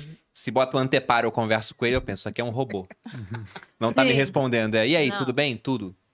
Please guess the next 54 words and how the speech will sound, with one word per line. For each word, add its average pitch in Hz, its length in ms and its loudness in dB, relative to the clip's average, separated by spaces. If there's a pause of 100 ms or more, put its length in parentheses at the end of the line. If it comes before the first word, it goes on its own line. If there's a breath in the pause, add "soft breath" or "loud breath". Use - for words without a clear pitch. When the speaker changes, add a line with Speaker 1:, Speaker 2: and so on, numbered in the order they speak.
(340)
Speaker 1:
E 247 200 -10
acabou. 156 460 2
Eu 113 80 -12
falo, 147 220 -4
"Não, 104 100 -2
é 107 40 -4
um - 20 -4
robô." 113 440 0
O, 113 260 -10
o 110 40 -6
chat 113 180 -2
G 131 80 -4
P 120 120 0
T 117 120 -4
já 127 100 -2
poderia 139 260 -2
passar 139 240 -4
nesse 139 180 -10
teste. 117 400 -2
Speaker 2:
Uhum. 92 80 -20 (320 loud breath)
Speaker 1:
Embora 139 240 2
eu 160 60 0
tenha 165 180 -6
que 160 120 -8
interagir 147 680 -2 (560 soft breath)
com 131 220 -2
ele 131 160 2
ainda. 107 520 0
E 170 80 0
sobre 180 180 -2
essa 175 140 -2
discussão - 280 -4
de 143 80 -6
consciência, 131 680 -6
eu 107 60 -8
vi 117 80 -8
uma 131 120 -6
definição 135 480 -8
que - 60 -8
eu 139 40 -6
achei 139 160 -8
muito 135 220 -10
interessante. 139 580 -12
Será 123 140 -8
que - 100 -20
consciência 123 500 -8
não 120 60 -6
é - 40 -4
apenas 117 280 -10
pensar 117 480 -6
sobre 110 180 -10
si - 160 -12
mesmo? 98 380 -6
Colocar 104 600 -4